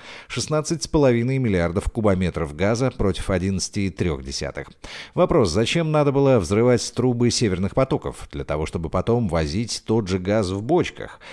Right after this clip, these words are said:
Это крайне неразумное дело. Судя по рапортам, Германия, Франция и Италия заполнили хранилище газа практически на сто процентов.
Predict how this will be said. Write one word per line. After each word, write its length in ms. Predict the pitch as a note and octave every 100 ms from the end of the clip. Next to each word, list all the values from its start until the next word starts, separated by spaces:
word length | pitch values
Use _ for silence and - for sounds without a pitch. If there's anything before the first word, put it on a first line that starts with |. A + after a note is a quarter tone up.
| -
Это 120 | - D#2+
крайне 480 | G#2+ A2 G#2 F#2 - -
неразумное 720 | G#2 G#2+ G#2 E2+ C#2+ C2+ D2
дело. 340 | D2 C2 - - - - -
Судя 460 | - G3 F#3+ F3 E3
по 460 | - D#3 D3 C#3+ C3+
рапортам, 560 | D3+ C#3+ C3+ C3+ B2
Германия, 520 | G2+ G#2+ A#2+ A#2+ A2
Франция 500 | F#2+ A2+ A2+ G2 G2+
и 100 | E2+
Италия 480 | E2 B2+ C#3+ C3 B2+ - -
заполнили 720 | F#2 A2+ A#2 C#3+ A#2 G#2 F2
хранилище 600 | - G2+ G2+ F2 - G2+
газа 420 | E2+ A2+ C#3 B2+
практически 680 | B2+ F2 - G2 - F2+ -
на 140 | F2+ D#2+
сто 200 | - F2
процентов. 600 | F2+ F2+ E2+ C2+ B1